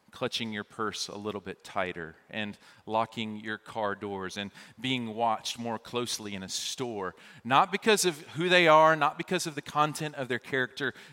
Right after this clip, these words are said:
just by the simple fact of the color of their skin. And listen, all of them have had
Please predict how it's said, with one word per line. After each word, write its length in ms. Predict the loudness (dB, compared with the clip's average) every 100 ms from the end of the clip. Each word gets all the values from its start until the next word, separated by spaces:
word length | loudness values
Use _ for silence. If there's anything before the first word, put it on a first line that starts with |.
| _
just 480 | -2 2 2 0 -2
by 80 | -4
the 120 | -2
simple 520 | -2 -4 -6 -8 -10
fact 520 | -6 -2 -2 -2 -8 -14
of 140 | -14
the 60 | -14
color 540 | -10 -6 -6 -6 -8 -12 -20 _ _ _
of 380 | -4 -2 -2 -8 -20 -14
their 220 | -6 -4
skin. 440 | -4 -6 -8 -10 -12 _ -20 -20 _ -10
And 100 | -6
listen, 280 | -6 -6 -12 _ _ _ _ _ _ _ _ _ -4
all 360 | 0 2 2
of 200 | -2 -4
them 300 | -12 -14 -18 -20 _ _ _
have 240 | -2 -2
had 460 | -2 0 2 2